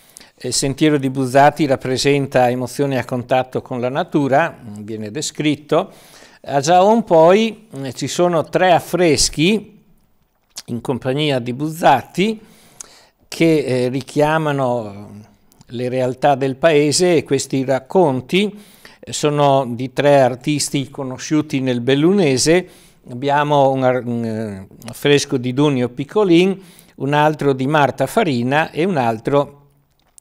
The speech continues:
di Vico Calabrò. I murale interessanti che il giornale descrive. Viene presentato poi di Giaon il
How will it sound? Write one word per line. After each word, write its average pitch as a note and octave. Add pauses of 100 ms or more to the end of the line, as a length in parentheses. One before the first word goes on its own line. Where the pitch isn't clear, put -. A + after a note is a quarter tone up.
(140)
di C#3
Vico B2
Calabrò. B2
I C3
murale D#3+ (420)
interessanti B2+
che -
il A2
giornale A#2
descrive. B2 (960)
Viene E3
presentato D#3+
poi D#3+
di D3
Giaon F#3+ (760)
il D#3